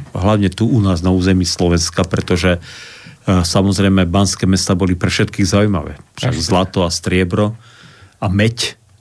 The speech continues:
Speaker 1: tak tých všetkých zaujímalo, tak o tieto banské mesta, eh, samozrejme, bol ťažký zápas a boj. Eh, takže, takže, ale to všetko teda,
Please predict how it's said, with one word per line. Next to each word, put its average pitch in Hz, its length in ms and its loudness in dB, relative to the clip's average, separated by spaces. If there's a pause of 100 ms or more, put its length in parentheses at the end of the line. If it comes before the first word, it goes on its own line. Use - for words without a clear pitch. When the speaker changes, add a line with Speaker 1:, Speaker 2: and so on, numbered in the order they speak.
Speaker 1:
tak 87 180 -8
tých 90 240 -6
všetkých 92 320 -2
zaujímalo, 92 400 0
tak 87 160 -2
o 92 80 0
tieto 90 240 -2
banské 87 320 0
mesta, 90 400 0
eh, 85 400 0
samozrejme, 90 480 0
bol 85 160 -6
ťažký - 320 -2
zápas 90 480 0
a 85 80 -2
boj. 90 320 2 (1900)
Eh, 95 360 0 (360)
takže, 120 400 0 (120)
takže, 110 400 0 (360)
ale 151 160 2
to - 80 -2
všetko - 360 -4
teda, 147 360 0